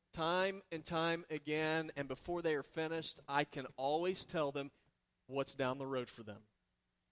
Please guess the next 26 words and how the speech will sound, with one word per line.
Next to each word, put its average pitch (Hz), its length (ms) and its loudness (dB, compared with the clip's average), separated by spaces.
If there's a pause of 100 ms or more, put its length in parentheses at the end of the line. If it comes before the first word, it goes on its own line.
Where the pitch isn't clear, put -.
(100)
Say, - 120 2
"Listen, 175 300 8
you, 147 120 -4 (140)
you 156 180 -4
continue 160 520 2
on 175 80 4
this 202 140 2
path, 131 400 6
I 127 160 2
can 165 80 0
tell 165 160 8
you 160 120 6
where 143 100 0
you're 135 140 -4
gonna 135 160 2
end 139 180 2
up." 127 160 6 (180)
And 139 60 2
it's 147 160 0
not 170 200 6
because 160 640 4 (260)
I 139 80 6
have 139 100 2
a 127 40 -8
crystal 147 360 -2
ball. 135 380 -2